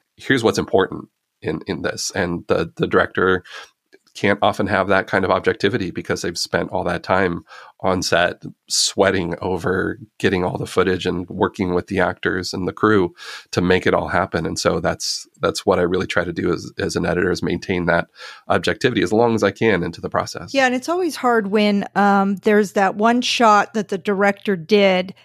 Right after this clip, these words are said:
Speaker 2: and it doesn't work.
Speaker 1: <laughs> Yeah. There's always, there's always gonna be that, that pet shot, that favorite shot that they just envisioned in their mind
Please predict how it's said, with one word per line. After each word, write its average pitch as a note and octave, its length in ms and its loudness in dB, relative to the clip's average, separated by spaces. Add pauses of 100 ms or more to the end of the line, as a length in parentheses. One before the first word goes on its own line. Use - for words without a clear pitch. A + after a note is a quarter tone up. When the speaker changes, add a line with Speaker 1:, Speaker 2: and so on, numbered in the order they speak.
(120)
Speaker 2:
and G3 160 0
it G3 220 -2
doesn't G3+ 540 0
work. - 680 -4 (800)
Speaker 1:
<laughs> G2+ 100 0 (800)
Yeah. - 180 -8 (320)
There's G#2+ 140 2
always, B2 420 2
there's G#2+ 220 2
always A2+ 280 2
gonna G#2 200 2
be F2+ 140 0
that, E2 240 2
that - 240 0
pet - 280 0
shot, F2+ 260 2
that - 160 -4
favorite F#2 360 0
shot E2 340 -2
that - 160 -6
they E2 140 -2
just - 180 -4
envisioned G2 500 0
in G2 80 -2
their F2+ 120 2
mind F2 380 -2